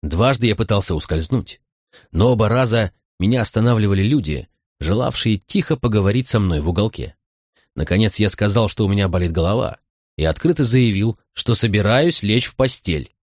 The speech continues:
Мне пришлось смириться с тем, что по меньшей мере дюжина человек устремилась ко мне, чтобы пожелать спокойной ночи, прежде чем я уйду. Когда я решил, что наконец свободен,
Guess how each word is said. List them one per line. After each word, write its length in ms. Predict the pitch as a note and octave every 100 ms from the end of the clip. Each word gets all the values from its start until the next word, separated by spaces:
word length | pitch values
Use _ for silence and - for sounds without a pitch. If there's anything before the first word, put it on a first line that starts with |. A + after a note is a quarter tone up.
| _ _ _ _ _ _ -
Мне 200 | A2 C3+
пришлось 340 | C#3+ D3+ D3+
смириться 400 | - C3+ C#3+ F#2+
с 80 | -
тем, 320 | C#3 G#2+ B1+ _ _ _
что 200 | - -
по 80 | E2+
меньшей 360 | F#2+ C3 A#2+ A2
мере 220 | A#2+ A2
дюжина 340 | G2+ A#2+ G2+
человек 380 | F#2 F#2+ G#2 A#2+
устремилась 540 | G2+ - G#2+ C3+ A#2 -
ко 120 | E2
мне, 300 | E2 C#2 - _ _
чтобы 280 | - A2 G2+
пожелать 400 | G#2+ G2+ A2 G#2
спокойной 420 | - F2 D#2 D2+
ночи, 400 | E2+ B2 - A#2+ _ _ _
прежде 360 | A#2 C3+ D3+ C#3
чем 160 | C3+
я 200 | A2 F2+
уйду. 400 | D2 E2 D2+ C#2 - _ _ _ _ _ _ _ _ _ _ _
Когда 280 | - D2+ D#2+
я 160 | F#2+ G2+
решил, 320 | G#2+ - C#3+
что 160 | - G2
наконец 380 | F#2+ G2+ G#2
свободен, 680 | - D2+ D2+ F#2 C3 A#2 G2